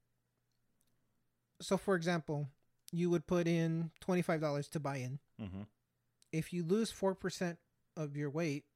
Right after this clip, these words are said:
Speaker 1: by the, whatever the time frame is, I think it's four weeks on this particular one, you share the pot with everybody else who made the goal weight.
Speaker 2: Oh.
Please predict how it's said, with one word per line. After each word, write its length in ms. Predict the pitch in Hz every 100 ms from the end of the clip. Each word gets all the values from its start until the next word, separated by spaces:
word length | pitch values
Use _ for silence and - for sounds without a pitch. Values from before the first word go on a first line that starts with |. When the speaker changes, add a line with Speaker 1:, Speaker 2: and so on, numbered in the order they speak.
| _ _ 151 135
Speaker 1:
by 600 | 151 147 147 143 139 135 _ -
the, 100 | 151
whatever 260 | 160 160
the 80 | 143
time 200 | 135 156
frame 200 | 147 135
is, 120 | 139
I 40 | 143
think 140 | 143
it's 120 | 139 -
four 200 | 139 131
weeks 240 | 127 -
on 100 | 123
this 140 | 120 -
particular 420 | 131 131 139 131
one, 160 | 131 - _ _ _ _ _ _ _ _
you 420 | 160 175 190 196
share 440 | 175 - - 202 233
the 120 | 226
pot 420 | 220 180 165 170 -
with 140 | 170 156 185
everybody 360 | 175 175 160
else 260 | 151 151 -
who 120 | 147
made 360 | 147 151 151 135
the 60 |
goal 220 | 127 135
weight. 200 | 120 101 _ _ _ _ _ _ _
Speaker 2:
Oh. 440 | 107 131 170 123